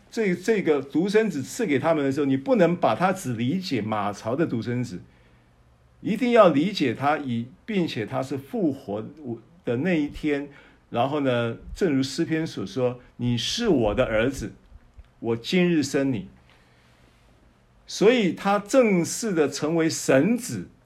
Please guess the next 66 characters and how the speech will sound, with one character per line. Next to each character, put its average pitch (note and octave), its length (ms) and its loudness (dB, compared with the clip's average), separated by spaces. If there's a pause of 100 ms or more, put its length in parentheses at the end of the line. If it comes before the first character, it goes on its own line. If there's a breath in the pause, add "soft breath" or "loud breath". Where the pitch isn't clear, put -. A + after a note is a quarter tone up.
(460)
是 - 260 -6
他 C#3 160 -2
复 C#3 180 -2
活 A2+ 100 -2
的 G#2 120 -4
那 G#2 160 -6
一 F#2+ 40 -6
天。 F#2 220 -10 (1300 soft breath)
他 A3+ 300 4
在 G#3+ 280 8
降 A3+ 460 6
世 G#3 320 -2
的 D#3 100 2
时 C3 160 -4
候 D3+ 160 2
的 B2+ 160 0
独 C3+ 220 0
生 E3 260 0
子 A2 200 -10
的 G#2+ 120 -6
那 E3+ 340 0
个 A2 220 -2 (300)
历 F#3 180 -2
史 G#2 220 -6
阶 C3+ 180 -2
段 C3+ 200 -2
呢， G#2+ 120 -6
他 B2+ 100 -6
叫 C3 140 -2
人 A2+ 400 -2
子。 F#2+ 220 -8 (720)
了 C#3 180 4
解 D#3+ 120 2
我 A2+ 120 0
的 A#2 80 -2
意 C#3+ 80 2
思 B2 140 -4
吗？ G#2+ 160 -6 (420 loud breath)
所 A3 140 2
以 B3 80 2
“你 F3 140 6
是 B3+ 180 2
我 F#3 180 6
儿 C3 360 4
子， C#3+ 380 -4
我 B2 160 -4
今 F#3+ 300 0
日 F3+ 100 2
生 F3 300 0
你” B2+ 140 -2
的 A2 120 -4
这 G#3 220 -4
一 D#3 200 -2
个 B2+ 200 -2
复 F3 320 -2
活 A#2+ 240 -2
日 D#3 240 -4
的 A2+ 140 -2
诞 C3+ 280 0
生 C3 220 -4
呢， A#2+ 100 -4
是 B2+ 140 -8
独 C3 240 -4
生 D#3 300 -4
子 G2+ 220 -12
的 F#2 160 -10